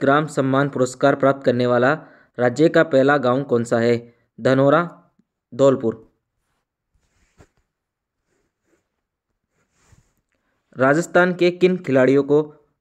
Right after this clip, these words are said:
अर्जुन पुरस्कार से सम्मानित किया जाएगा? ओम प्रकाश मिठारवाल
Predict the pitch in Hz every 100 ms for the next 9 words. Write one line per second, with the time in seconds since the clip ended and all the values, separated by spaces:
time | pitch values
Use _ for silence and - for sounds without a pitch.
0 | - 131 156 185 143 127 131 123 - 135
1 | 139 117 113 120 135 - 117 107 107 107
2 | 110 113 - _ _ _ _ _ 131 156
3 | 156 151 156 165 160 - _ _ _ _
4 | _ _ _ _ - 127 131 143 143 143
5 | 175